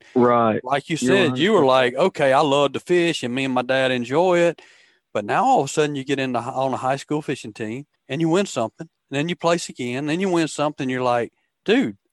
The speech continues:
Speaker 2: I can do this. This is, I really
Speaker 1: Right.
Speaker 2: like, this is what I wanna do."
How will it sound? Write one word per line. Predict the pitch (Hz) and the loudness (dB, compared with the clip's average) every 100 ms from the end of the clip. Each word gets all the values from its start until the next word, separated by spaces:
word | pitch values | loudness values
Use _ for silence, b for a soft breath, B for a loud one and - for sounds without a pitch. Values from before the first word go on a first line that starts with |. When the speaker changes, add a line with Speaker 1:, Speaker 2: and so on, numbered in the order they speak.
| - | -8
Speaker 2:
I | 294 | -2
can | - 185 | -2 0
do | 135 196 | 4 4
this. | 330 107 90 - - | 4 0 -6 -14 -18
This | 135 190 - | -2 -2 0
is, | 196 - | -6 -4
I | 127 226 | 2 4
really | 147 135 170 - - | 4 4 4 6 4
Speaker 1:
Right. | 143 | 2
Speaker 2:
like, | 160 | 0
this | 151 254 | 0 0
is | 262 | 2
what | 196 | 4
I | 175 | 6
wanna | 175 143 | 4 4
do." | 113 151 - | 2 2 0